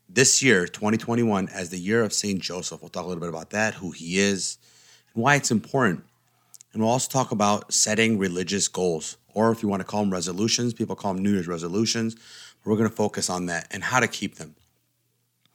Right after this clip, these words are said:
So today's top, uh, today's show is gonna be a little different. I'm not gonna have a guest. Uh, you only have me.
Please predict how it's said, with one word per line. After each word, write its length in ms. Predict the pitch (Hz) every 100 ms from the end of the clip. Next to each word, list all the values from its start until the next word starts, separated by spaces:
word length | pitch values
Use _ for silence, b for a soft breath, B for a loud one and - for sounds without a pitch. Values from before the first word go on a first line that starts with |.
| B B B -
So 160 | -
today's 400 | 120 - 156 175
top, 320 | - 147 143 -
uh, 160 | 123
today's 320 | 104 - 147 131
show 160 | -
is 80 | 139
gonna 80 | 117
be 60 |
a 20 | 110
little 160 | 101
different. 380 | 87 151 151 143
I'm 80 | 113
not 100 | 113
gonna 140 | 107
have 100 | 101
a 60 | 90
guest. 400 | 85 120 120 - B B B B B -
Uh, 200 | 90 87 -
you 120 | 101 107
only 200 | 107 101
have 200 | 101 87
me. 380 | 113 135 135